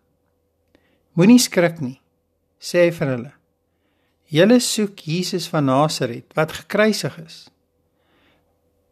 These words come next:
Hy is uit die dood opgewek. Hy is nie hier nie. Kyk, daar is die plek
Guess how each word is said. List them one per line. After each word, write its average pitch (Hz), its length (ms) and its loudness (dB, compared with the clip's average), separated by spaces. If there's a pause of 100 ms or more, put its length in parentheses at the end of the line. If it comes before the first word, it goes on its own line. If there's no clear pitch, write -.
(220)
Hy 160 120 2 (120)
is 208 100 -2
uit 214 120 -4
die 180 160 -4
dood 190 300 0
opgewek. - 760 -8 (380)
Hy 151 80 2
is 185 260 -2
nie 226 140 0
hier 185 280 -4
nie. 123 200 -8 (560)
Kyk, 180 420 0
daar 147 260 2
is 190 160 -4
die 165 120 -6
plek 165 500 -8